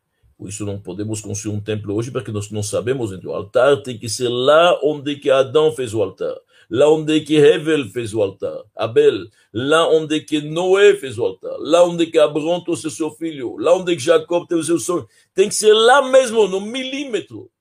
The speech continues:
So, no segundo templo, quando voltaram da Babilônia, havia ainda anciãos,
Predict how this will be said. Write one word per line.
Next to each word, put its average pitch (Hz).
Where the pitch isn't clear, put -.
So, 143
no 240
segundo 170
templo, 165
quando 160
voltaram 160
da 160
Babilônia, 156
havia 160
ainda 156
anciãos, 143